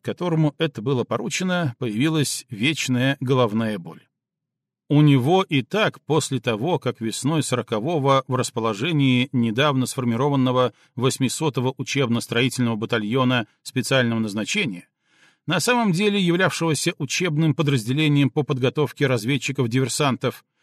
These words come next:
вспыхнула эпидемия сибирской язвы, были большие проблемы с кадрами.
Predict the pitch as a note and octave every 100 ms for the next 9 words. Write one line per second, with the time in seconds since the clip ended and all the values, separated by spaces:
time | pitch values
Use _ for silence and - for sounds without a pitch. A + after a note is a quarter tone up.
0 | _ _ - - E3+ - C3+ B2+ C3+ D3+
1 | B2 A#2 C#3+ C3+ B2+ B2+ C3 - - A#2
2 | C3 G#3 A2 G2+ - _ _ _ B2 A3+
3 | A#3+ G#3+ C#3+ C#3+ - G#3+ A3+ D#3 D3+ A2+
4 | C3 A#2+ - A2 F#2 - _